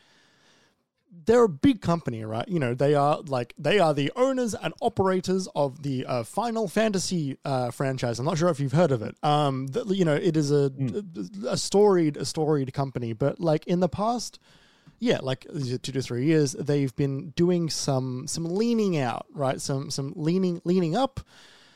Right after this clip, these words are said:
Speaker 1: some, not, not leaning on,
Speaker 2: Not
Speaker 1: le-
Speaker 2: like leaning out of a car window,
Speaker 1: No, no,
Speaker 2: like,
Speaker 1: no, no.
Speaker 2: leaning, like, going to the gym.
Speaker 1: Yeah, yeah, yeah. Like, they've
Speaker 2: Like,
Speaker 1: been
Speaker 2: shedding the fat.
Speaker 1: They, they have been, which is a, a, a common thing you do when you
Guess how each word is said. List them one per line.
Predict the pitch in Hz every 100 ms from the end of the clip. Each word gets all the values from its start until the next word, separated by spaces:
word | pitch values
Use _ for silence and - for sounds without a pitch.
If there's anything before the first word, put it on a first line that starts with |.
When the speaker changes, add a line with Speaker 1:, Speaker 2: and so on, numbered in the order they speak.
| _
Speaker 1:
some, | - 165 156 147 156 -
not, | 202 240
not | 202 240 190
leaning | 202 214 202
on, | 190 139 143 180 165
Speaker 2:
Not | 165 214
Speaker 1:
le- |
Speaker 2:
like | 269 247 185
leaning | 196 202 180
out | 170
of | 156
a | 147
car | - 160 147
window, | 147 175 190
Speaker 1:
No, | 196 185
no, | 175
Speaker 2:
like, | 165
Speaker 1:
no, | 160
no. | 170
Speaker 2:
leaning, | - 165 151
like, | 139 139 117 -
going | 147 139
to | 120
the | 107
gym. | 117 120 101
Speaker 1:
Yeah, | 226 180 117 123
yeah, | 170 143 117 -
yeah. | 147 120 -
Like, | 156 147
they've | 170
Speaker 2:
Like, | 139 -
Speaker 1:
been |
Speaker 2:
shedding | - 170 147
the | 127
fat. | - 135 104 - _ _ _ - -
Speaker 1:
They, | 185 233
they | 208 202
have | 175 175 139
been, | 123 -
which | 175 196
is | 180
a, | 196 165 160 233 180 165
a, |
a | 156
common | - 269 277
thing | - 185
you | 165
do | 147 139 139
when | 131 135
you | 131 123 123